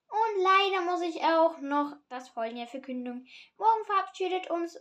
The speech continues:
nun auch, äh, wir uns auch auf Hey City von unseren Freundin Dörte. Es ist kein leichter Fallabschied, äh, aber wir wünschen Ihnen Glück bei Ihren nächsten Abenteuern.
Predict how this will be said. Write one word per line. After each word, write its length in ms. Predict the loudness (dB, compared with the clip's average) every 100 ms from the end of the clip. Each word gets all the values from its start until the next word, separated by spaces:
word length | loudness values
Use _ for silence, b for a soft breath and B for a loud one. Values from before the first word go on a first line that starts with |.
| _
nun 480 | -14 -12 -12 -14 -14 -8
auch, 360 | -6 -6 -6
äh, 200 | -4 -2
wir 100 | -2
uns 260 | -4 -6 -2
auch 320 | 0 0 -6
auf 220 | -14 -14 _ _ _ b b _ -10
Hey 200 | -10 -8
City 280 | -12 -14
von 180 | -20 -20
unseren 320 | -18 -12 -12
Freundin 400 | -10 -14 -10 -10
Dörte. 460 | -8 -10 -10 -10 -14 B B B
Es 100 | -14
ist 180 | -14 -4
kein 220 | -2 -2
leichter 320 | -4 -4 -4
Fallabschied, 640 | 0 -2 -2 -10 -8 -8 -8
äh, 180 | -6 -4 -4
aber 420 | -4 -2 -4 -6 b b b
wir 100 | -6
wünschen 240 | -6 -4
Ihnen 200 | -8 -4
Glück 200 | 0 0 -2 -10
bei 100 | -8
Ihren 240 | -6 -8
nächsten 300 | -8 -12 -10
Abenteuern. 720 | -6 -6 -6 -6 -6 -6 -8